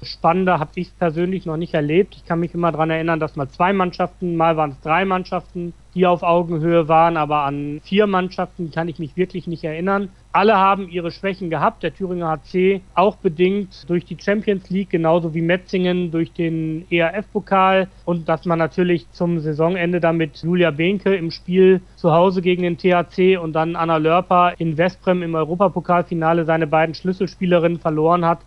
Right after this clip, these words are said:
Ja, das kann so eine Mannschaft wie Metzingen einfach noch nicht kompensieren. Von daher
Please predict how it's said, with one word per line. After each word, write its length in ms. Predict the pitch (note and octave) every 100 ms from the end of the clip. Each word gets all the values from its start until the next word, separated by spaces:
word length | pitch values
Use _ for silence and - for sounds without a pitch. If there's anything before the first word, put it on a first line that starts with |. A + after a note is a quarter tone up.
| C3+
Ja, 240 | D3 E3+
das 220 | C#3+ D3+ -
kann 200 | F3+ F3
so 80 |
eine 100 | E3+
Mannschaft 380 | E3 E3 E3 D#3
wie 80 | E3
Metzingen 540 | E3 E3 - E3 D#3+ -
einfach 320 | D#3 D3+ D3 -
noch 280 | D#3+ E3+ F3+
nicht 300 | E3+ D#3+ -
kompensieren. 760 | F3 D#3+ D#3+ C#3+ E3+ F#3+ G3+ F#3 - -
Von 160 | E3
daher 640 | D#3+ E3+ E3+ E3+ E3 E3